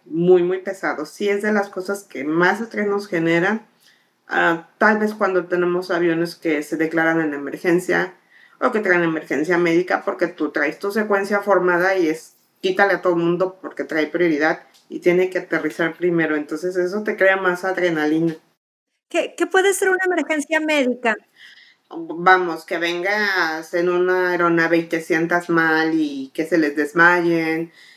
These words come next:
Speaker 1: o que se pongan nerviosos, o que les falte el aire. Es muy, muy variable. O sea,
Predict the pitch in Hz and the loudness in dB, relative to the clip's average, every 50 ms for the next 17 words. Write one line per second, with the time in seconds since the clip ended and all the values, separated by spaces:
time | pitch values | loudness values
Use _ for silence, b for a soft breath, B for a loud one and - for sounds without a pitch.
0 | B B - - 175 170 - - - 180 - 180 180 175 180 175 160 147 151 156 | B B -4 -2 -2 -2 -2 -6 -8 -6 -2 -2 0 0 0 0 0 0 0 2
1 | 170 175 180 185 185 180 180 185 180 180 175 175 170 170 170 170 170 170 170 170 | 4 4 6 6 4 4 2 0 -2 -2 0 0 0 0 0 0 -2 -2 -4 -6
2 | 165 151 - 170 160 160 156 156 - 170 160 160 160 160 175 170 165 165 170 180 | -8 -6 -4 -4 -4 -4 -4 -4 -2 0 0 0 0 0 0 0 2 4 4 4
3 | 180 180 180 180 175 175 170 170 170 170 165 165 170 - - - - - - - | 4 4 2 2 2 2 0 0 2 0 0 0 -2 -4 -8 -12 -14 -14 -16 -16
4 | _ _ _ _ _ _ _ _ _ _ _ _ _ _ - 117 - 147 185 214 | _ _ _ _ _ _ _ _ _ _ _ _ _ _ -8 -6 -4 -4 -4 -4
5 | 214 190 202 196 196 190 196 202 202 190 185 180 180 185 185 180 185 175 170 160 | -4 -4 -4 -4 -4 0 2 4 4 4 4 4 2 2 2 2 2 2 2 0
6 | 147 135 131 - - - - 139 151 151 - - 156 151 147 139 135 127 123 123 | 0 -2 -2 -4 -8 -6 -6 -6 -6 -4 -2 0 2 2 4 4 2 2 0 -2
7 | - - _ | -6 -10 _